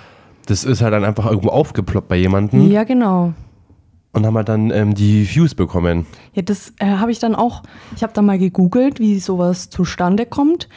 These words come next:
Speaker 2: Und es ist ja manchmal, wenn du auf YouTube bist, dass dann unten so ähnliche Videos, <clears throat> Entschuldigung, oder so rechts an der Seite, dass halt so ähnliche
Speaker 1: Genau,
Speaker 2: Videos.
Speaker 1: genau.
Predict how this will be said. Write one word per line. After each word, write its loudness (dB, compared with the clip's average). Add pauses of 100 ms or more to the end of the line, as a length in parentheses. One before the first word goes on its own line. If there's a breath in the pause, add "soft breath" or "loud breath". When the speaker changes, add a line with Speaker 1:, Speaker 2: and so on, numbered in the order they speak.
(360 loud breath)
Speaker 2:
Und 2
es -2
ist 0
ja 0
manchmal, 2
wenn 0
du 0
auf -4
YouTube -4
bist, -4
dass -4
dann -2
unten 0
so 0
ähnliche 0
Videos, -4
<clears throat> 0
Entschuldigung, 2 (240 loud breath)
oder 0
so 0
rechts -2
an -2
der 0
Seite, 0
dass -2
halt -2
so -4
ähnliche 4
Speaker 1:
Genau, 6
Speaker 2:
Videos. 2
Speaker 1:
genau. 2